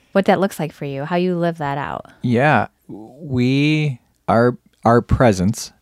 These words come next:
Speaker 2: is, we are almost, like, on opposite spectrums when it comes to when we show up and when we,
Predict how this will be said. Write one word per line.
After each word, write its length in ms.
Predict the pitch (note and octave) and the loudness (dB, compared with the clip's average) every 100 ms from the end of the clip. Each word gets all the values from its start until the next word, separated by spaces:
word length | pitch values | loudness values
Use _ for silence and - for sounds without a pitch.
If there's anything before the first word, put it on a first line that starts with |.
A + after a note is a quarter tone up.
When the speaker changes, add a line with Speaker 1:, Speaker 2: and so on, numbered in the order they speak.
| _ | _
Speaker 2:
is, 360 | A2+ A2 - - _ _ - | -10 -10 -10 -14 _ _ -4
we 280 | A#2 B2 | 4 6
are 140 | B2 B2 | 6 6
almost, 340 | C3+ A#2+ A2+ | 4 4 4
like, 180 | A2+ G#2 | 0 0
on 140 | G2 - | -2 -2
opposite 560 | G#2+ G2+ G#2+ - G#2+ - _ _ _ - | -2 -2 -4 -4 -4 -4 _ _ _ -14
spectrums 600 | - - G#2 - G#2+ G2+ | -10 -2 0 0 0 0
when 160 | G#2+ F#2+ | 2 0
it 100 | - | 0
comes 260 | - G#2 - | -2 0 0
to 100 | G2+ | -2
when 400 | F#2+ F#2+ F#2+ F#2+ | 2 4 4 4
we 100 | F#2+ | 0
show 280 | - E2 | -2 0
up 140 | F2+ - | 0 0
and 140 | F#2 | -2
when 120 | F2+ | -2
we, 120 | F2+ | -4